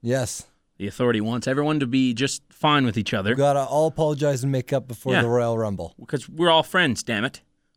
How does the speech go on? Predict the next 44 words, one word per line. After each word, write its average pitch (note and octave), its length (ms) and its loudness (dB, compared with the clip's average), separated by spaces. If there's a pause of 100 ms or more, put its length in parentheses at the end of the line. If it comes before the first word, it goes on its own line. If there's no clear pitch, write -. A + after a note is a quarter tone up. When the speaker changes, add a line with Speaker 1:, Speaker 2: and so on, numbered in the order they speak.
Speaker 2:
We G#2 60 -8
work B2 160 -2
at G#2+ 80 -12
the G#2+ 60 -12
same A#2+ 380 -4 (240)
company. D3 300 2
Speaker 1:
P D3+ 300 0
G. - 40 -14 (1500)
Speaker 2:
Uh, A2+ 640 4
yeah, C3 140 2
there C#3+ 120 0
wasn't B2+ 220 0
really G2+ 200 0
any G2+ 180 2
other F#2+ 140 -2
notes G2 480 -4 (240)
from G2 180 -6
this G2 140 -4
segment G2+ 480 -6 (260)
Speaker 1:
It F#2 60 -6
Speaker 2:
for - 20 -
Speaker 1:
was G2 100 -4
Speaker 2:
me. G2+ 280 -2 (280)
Speaker 1:
fucking C#3+ 280 -10
seventeen D3+ 480 -4
Speaker 2:
It, - 20 0
Speaker 1:
minutes C3+ 180 -2
Speaker 2:
it, C3+ 40 -2
Speaker 1:
long. A#2+ 240 -2
Speaker 2:
it F#3+ 180 2
was C#3+ 220 4
long. F#2+ 320 0 (120)
Very B2+ 200 4
long. F#3 240 4
Speaker 1:
Rewatching F3+ 160 -2
it F#3 140 -2
today, D#3+ 480 -2 (440)
it C#3+ 100 -4
was D3 160 -4
slightly B2+ 300 -6
painful. A2 440 -8 (180)
Speaker 2:
Yeah, D#3 220 2 (140)
no A#2+ 120 -4
doubt. A2+ 240 0